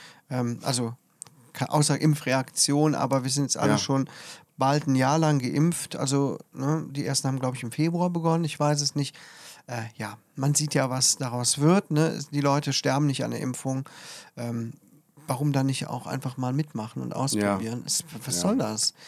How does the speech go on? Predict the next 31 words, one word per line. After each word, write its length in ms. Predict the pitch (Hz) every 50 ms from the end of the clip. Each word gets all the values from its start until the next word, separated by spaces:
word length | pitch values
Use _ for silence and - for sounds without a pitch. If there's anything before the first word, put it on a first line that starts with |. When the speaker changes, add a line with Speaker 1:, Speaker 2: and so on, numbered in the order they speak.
| - - - - - - -
Speaker 1:
Aber 100 | - 139
ich 120 | - -
hab 80 | 175 -
da 80 | - 131
auch 80 | 120
gar 160 | - 151 143
keine 200 | 143 - 139 127
Lust 200 | 127 135 135 -
mehr, 80 | - 127
mich 180 | 120 117 117 -
drüber 220 | - - 123 127 127
zu 100 | - 131
unterhalten. 580 | - - 110 - - 120 123 127 143 - 117 110 - - - - - - - _ _ _ _ _ _ -
Speaker 2:
Ja, 120 | 151 156 160
genau. 280 | 165 180 190 175 139
Und 220 | - - 147 139 143
ich, 200 | 139 - 143 -
ich 100 | 123 151
hab 120 | 170 160
mir 80 | 175 160
fest 280 | 147 - 190 175 - -
vorgenommen, 360 | - 160 160 165 170 170 -
ich 140 | 131 - -
werd 200 | 147 151 156 -
darauf 240 | 151 135 139 131 -
nicht 160 | 147 143 -
mehr 100 | 143 135
eingehen. 220 | - 127 131 120 113
Mir 80 | 120 135
hat 100 | 143 -
jemand 300 | 160 151 151 143 147